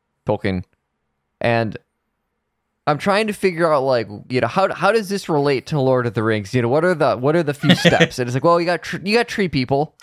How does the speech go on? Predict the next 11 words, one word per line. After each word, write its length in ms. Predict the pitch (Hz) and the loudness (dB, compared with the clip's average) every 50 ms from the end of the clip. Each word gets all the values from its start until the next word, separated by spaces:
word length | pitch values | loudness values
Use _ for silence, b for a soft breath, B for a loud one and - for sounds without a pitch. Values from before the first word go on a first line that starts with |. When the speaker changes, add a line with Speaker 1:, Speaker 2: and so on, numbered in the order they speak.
| - | -4
Speaker 1:
We, 120 | - 147 135 | -2 -2 0
we 120 | 143 156 | 0 2
had 220 | 160 170 151 135 | 2 2 0 2
that. 340 | 110 95 92 98 98 - _ _ _ _ _ _ _ _ _ _ - - | 2 2 2 2 0 -2 _ _ _ _ _ _ _ _ _ _ -2 0
Um, 500 | 117 120 117 110 104 101 98 95 92 - _ _ _ _ _ _ _ _ _ _ - | 2 2 2 2 0 0 -2 -4 -8 -8 _ _ _ _ _ _ _ _ _ _ -6
a 60 | 139 | -4
giant 340 | 127 156 156 156 165 170 143 | 0 0 0 2 2 0 2
eye 220 | 143 147 147 147 | 2 2 2 2
on 80 | 151 143 | 0 0
a 60 | 131 | -2
pillar. 460 | - - 143 120 113 110 117 127 - | -2 0 0 2 2 2 0 -2 -8